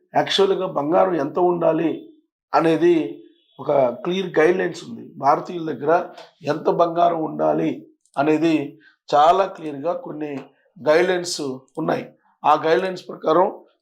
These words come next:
గోల్డ్ రూల్స్ అని కొడితే మీకు gold rules in India అని కొడితే కనుక మీకు మొత్తం డేటా వస్తుంది. గోల్డ్ రూల్స్ ఇదిగో చూడండి, ఎంత ఉండొచ్చు, మ్యాక్సిమం ఎంత ఉండొచ్చు, ఎవరెవరి దగ్గర ఎంత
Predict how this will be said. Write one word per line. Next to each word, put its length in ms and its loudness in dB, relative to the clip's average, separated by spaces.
గోల్డ్ 480 4
రూల్స్ 280 -4
అని 180 -12
కొడితే 240 -6
మీకు 220 -8
gold 380 2
rules 260 -4
in 160 2
India 360 2
అని 180 -6
కొడితే 300 -6
కనుక 220 -8
మీకు 180 2
మొత్తం 280 2
డేటా 300 -2
వస్తుంది. 260 -8
గోల్డ్ 220 2
రూల్స్ 240 -2
ఇదిగో 260 0
చూడండి, 280 -2
ఎంత 220 0
ఉండొచ్చు, 340 -4
మ్యాక్సిమం 560 -2
ఎంత 200 -6
ఉండొచ్చు, 380 -2
ఎవరెవరి 340 4
దగ్గర 240 -2
ఎంత 120 -12